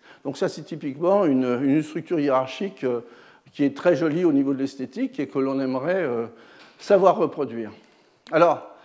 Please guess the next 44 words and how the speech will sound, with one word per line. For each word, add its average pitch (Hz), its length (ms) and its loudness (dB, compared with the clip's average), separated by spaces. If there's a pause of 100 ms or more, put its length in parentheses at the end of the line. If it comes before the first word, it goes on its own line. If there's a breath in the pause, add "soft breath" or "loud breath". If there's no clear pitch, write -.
(300 loud breath)
qu'est-ce 233 220 -4
que 311 80 0
l'on 208 220 2
sait 254 260 0
sur - 260 -6
ces... 147 880 -2 (440 soft breath)
du 135 160 -8
côté 185 260 -2
de 190 60 -4
la, 151 140 2 (100)
la 151 120 0
fabrication 214 720 0
dans 165 120 0
le 156 60 2
monde 160 200 0
biologique 156 420 -2
de 185 100 -6
ces 151 160 -8
systèmes ? 202 640 -4 (460 loud breath)
Eh 143 80 -2
bien, 175 420 0
euh, 139 140 0
pour 139 220 -6
faire, 180 400 -2
pour 165 180 -4
raccourcir 196 500 0
une 151 140 -2
longue 160 180 -2
histoire, 214 400 -6
en 180 80 -2
fait, 220 400 -6
on 170 100 -6
sait 269 180 -6
que - 60 -10
c'est, 185 380 -6
tout 233 120 -6
ça, 370 120 -2
c'est - 160 -6
sous 196 160 -10
contrôle 185 320 -4
génétique, 156 540 -6
mais 190 80 -2
en 170 80 -2
fait, 269 240 0